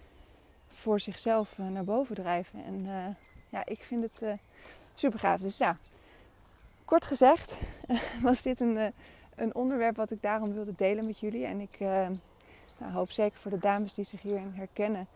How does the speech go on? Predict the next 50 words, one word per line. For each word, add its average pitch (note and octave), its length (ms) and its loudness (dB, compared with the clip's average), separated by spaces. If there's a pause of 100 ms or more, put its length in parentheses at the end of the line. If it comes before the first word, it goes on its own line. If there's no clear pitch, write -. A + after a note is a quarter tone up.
(320)
dat - 140 -12
ze - 100 -10
hier G3+ 240 -2
ook, - 180 -10
eh, F#3+ 220 -4
wat F#3 160 -8
aan F3+ 100 -10
hebben. G3 300 -2
Dus - 160 -12
dat - 160 -14
ze - 120 -12
hier F#3+ 180 -6
ook F#3+ 120 -8
bij G3 120 -6
zichzelf, F#3+ 520 -4
eh, G3 100 -8 (100)
kunnen G3+ 240 -6
nagaan. G3 360 -8
"Goh, G#3 200 -6
wat G3+ 160 -10
gebeurt G#3 320 0
er G3 60 -2
eigenlijk - 300 -4
in G3 120 0
mij G3+ 280 0 (640)
waardoor G3 300 4
ik F#3+ 100 -2
hier G3 200 -6
zo, F#3 320 -4
eh, F#3+ 100 -6
mee F#3 160 -8
struggle?" B3+ 380 -2
Of, D4 300 -4
hè, B3 180 -4
waardoor F#3+ 260 -4
ik F#3 80 -8
hier F#3 200 -8
zo F3+ 120 -8
in F#3 120 -8
vastloop. A#3 520 -4 (840)
En, G3+ 300 -2
ehm, F#3 300 -2 (400)
nou, B3+ 200 0
mocht G3+ 180 -2
je A3+ 60 -2
daar G#3 200 0
echt A3+ 180 -2
niet G3 180 -4
uitkomen, G3 520 0
kijk, G#3+ 180 -2